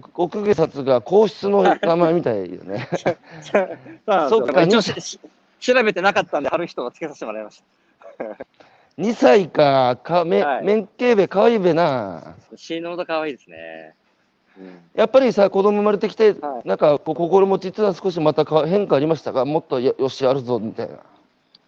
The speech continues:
Speaker 1: な。
Speaker 2: そうですね。やっぱりその、
Speaker 1: うん。
Speaker 2: まあ、この春人が、じゃあ二十歳になる時の日本でどうなってんだろうなっていうのは、
Speaker 1: うん。
Speaker 2: やっぱ具体的により考えるようにはなりましたね。
Speaker 1: ああ。はいはいはいはい。
Speaker 2: うん。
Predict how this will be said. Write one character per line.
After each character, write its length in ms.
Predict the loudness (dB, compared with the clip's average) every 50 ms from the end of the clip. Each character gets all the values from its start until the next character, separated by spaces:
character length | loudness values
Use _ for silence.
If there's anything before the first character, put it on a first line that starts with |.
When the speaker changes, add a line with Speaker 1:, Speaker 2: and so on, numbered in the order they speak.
| _ _ -20 -20 -20 -20 -20 _ _ -12
Speaker 1:
な。 80 | -8 -2
Speaker 2:
そ 160 | 0 0 2
う 20 |
で 80 | 2 -2
す 100 | -2 -2
ね。 140 | -2 0 0
や 80 | 0
っ 40 | -2 _
ぱ 80 | -2 -4
り 80 | -4
そ 140 | -2 -4 -4
の、 480 | -2 0 2 2 2 2 0 0 -4 -6 _ _ _ _ -14
Speaker 1:
う 60 | -10 -10
ん。 140 | -10 -10 -6
Speaker 2:
ま 80 | -6 -6
あ、 20 |
こ 140 | -2 -2 -2
の 380 | 0 0 0 0 0 -2 -4 _
春 300 | _ -6 -4 -2 -2 -2
人 180 | -4 -6 -8 -4
が、 480 | 0 0 2 2 2 0 -2 -4 -6 -8 -10
じ 80 | -12
ゃ 20 | -8
あ 60 | -8
二 40 | -8 -10
十 60 | -10
歳 120 | -10 -10
に 60 | -8
な 100 | -6 -6
る 60 | -6 -6
時 160 | -8 -10 -10
の 80 | -10
日 120 | -10 -8 -6
本 160 | -6 -6 -8
で 80 | -8 -8
ど 140 | -6 -4
う 20 | -4
な 80 | -4
っ 60 | -6 -6
て 80 | -8
ん 60 | -6
だ 100 | -4 -2
ろ 120 | -2 -2 -2
う 20 |
な 160 | -2 -2 -4
っ 20 | -4
て 120 | -6 -10
い 20 | -6
う 20 |
の 60 | -6
は、 60 | -6
Speaker 1:
う 20 | -6
ん。 20 |
Speaker 2:
や 0 |
っ 0 |
ぱ 60 | -6
具 120 | -8 -8 -4
体 160 | -2 -2 -2
的 80 | -2 -2
に 80 | -2 0
よ 60 | 0
り 80 | 0 0
考 100 | 0 -2 -2
え 60 | -2 -4 -4
る 40 | -4
よ 60 | -4
う 20 | -4
に 60 | -6
は 80 | -6
な 80 | -6 -6
り 80 | -6 -6
ま 100 | -8 -10
し 60 | -8
た 120 | -12 -12 -12
ね。 260 | -12 -18 -20 -20 -20 _ _ _ _ _ _ _ _ _ _ -20 _ _ _ _ _ _ _ _ _ _ _ _ _ _ _
Speaker 1:
あ 60 | -12
あ。 20 | -10
は 60 | -10
い 60 | -10
は 180 | -10 -12 -12 -14
い 20 |
は 40 | -14
い 40 | -14
は 180 | -16 -16 -16 -16
い。 40 | -16 -18 -20 -20 -20 -20 _ _ -18
Speaker 2:
う 20 | -16
ん。 480 | -14 -12 -10 -10 -10 -10 -12 -12 -14